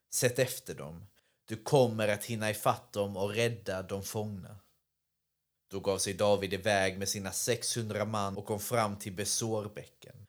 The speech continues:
Där stannade somliga kvar. David fortsatte förföljandet med fyrahundra man.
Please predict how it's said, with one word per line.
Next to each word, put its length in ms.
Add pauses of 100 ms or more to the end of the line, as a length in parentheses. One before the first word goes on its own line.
(220)
Där 220
stannade 440
somliga 500
kvar. 420 (200)
David 460
fortsatte 580
förföljandet 880
med 140
fyrahundra 960
man. 440